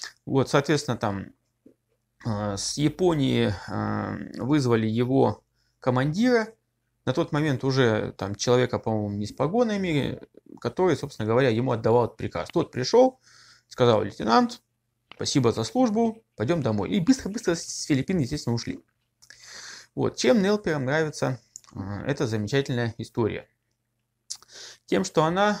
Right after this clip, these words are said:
э, в-, прям вот в точности от и до, в мельчайших практически подробностях показывает, э, показывает всю абсолютно от и до идею работы с вот этими самыми внутренними демонами.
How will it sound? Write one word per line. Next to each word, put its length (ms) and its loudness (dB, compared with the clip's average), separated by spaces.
э, 580 -2
в-, 240 -20
прям 220 2
вот 160 0
в 160 -20
точности 880 0
от 260 0
и 60 -2
до, 320 4
в 100 -2
мельчайших 640 0
практически 520 -4
подробностях 680 -2
показывает, 840 0
э, 260 -6
показывает 480 0
всю 340 -4
абсолютно 560 -2
от 240 -2
и 60 -2
до 260 2
идею 500 0
работы 560 0
с 80 -12
вот 140 -4
этими 260 -6
самыми 400 -2
внутренними 560 -4
демонами. 460 -4